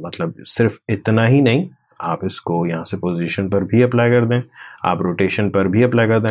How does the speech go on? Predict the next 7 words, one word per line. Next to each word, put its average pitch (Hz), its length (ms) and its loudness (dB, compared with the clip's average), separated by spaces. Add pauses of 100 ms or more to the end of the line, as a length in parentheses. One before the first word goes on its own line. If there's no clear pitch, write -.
Let's - 280 -2
add 117 180 0
on 113 160 0
rotation, 87 560 -4 (380)
wiggle, 120 360 2 (1900)
bracket 95 460 -2
open। 92 320 -6